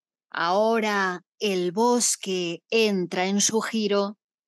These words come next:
Necesita estar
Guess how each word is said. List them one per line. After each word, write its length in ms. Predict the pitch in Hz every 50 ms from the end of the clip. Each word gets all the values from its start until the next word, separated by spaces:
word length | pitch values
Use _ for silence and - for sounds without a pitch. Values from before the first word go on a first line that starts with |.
| _ _ _ _ _ _ _ _ _ _ _ _ _ _ _ _ _ _
Necesita 920 | - 190 196 202 202 - 214 214 - - 277 311 320 - - 339 311 285 247
estar 720 | 214 202 190 - - - - - 254 262 294 330 320 -